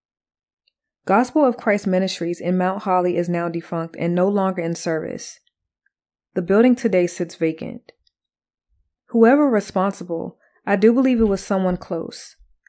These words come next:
I don't believe Selena just left on her own volition. She had help, in one of many ways. Those that were close to the case are no longer here, but I believe there are multiple people who know exactly what happened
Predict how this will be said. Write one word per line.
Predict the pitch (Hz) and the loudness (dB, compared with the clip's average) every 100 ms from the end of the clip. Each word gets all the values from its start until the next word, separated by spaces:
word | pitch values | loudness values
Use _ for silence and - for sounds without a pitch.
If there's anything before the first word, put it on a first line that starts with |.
| _ | _
I | 202 | 2
don't | 254 247 | 4 4
believe | 247 233 226 | 4 4 2
Selena | - 196 196 202 | 0 0 0 0
just | 190 185 | -4 -2
left | 180 180 | -2 0
on | 185 180 | -2 -2
her | 180 | -4
own | 175 175 | -4 -4
volition. | 170 165 - - - 185 - _ _ _ _ _ _ | -4 -4 -6 -8 -10 -12 -16 _ _ _ _ _ _
She | - 233 | 0 4
had | 247 226 | 4 4
help, | 185 185 - _ _ _ _ _ - | 0 -4 -4 _ _ _ _ _ -6
in | 196 | 0
one | 196 220 | 4 4
of | 196 | 4
many | 196 202 | 2 2
ways. | 185 180 160 - - - _ _ _ _ _ _ _ _ | 2 2 0 -6 -12 -18 _ _ _ _ _ _ _ _
Those | - 220 262 | 2 4 6
that | 311 | 4
were | 269 | 4
close | 233 214 214 | 2 0 0
to | 220 | -2
the | 196 | -4
case | 185 190 185 | -2 -2 -2
are | 175 | -2
no | 180 | 0
longer | 190 185 180 175 | 0 0 0 -2
here, | 170 180 165 - 185 | -2 -2 -2 -6 -10
but | - 196 | -2 0
I | |
believe | 220 247 240 | 4 4 4
there | 214 | 4
are | 202 | 4
multiple | 196 196 208 214 | 2 -2 -2 -4
people | 208 208 196 180 | -2 -4 -2 -4
who | 185 | -2
know | 185 175 | 0 0
exactly | 175 175 180 180 175 | 0 0 0 0 -4
what | 170 | -4
happened | 170 165 160 175 185 | -4 -6 -6 -8 -10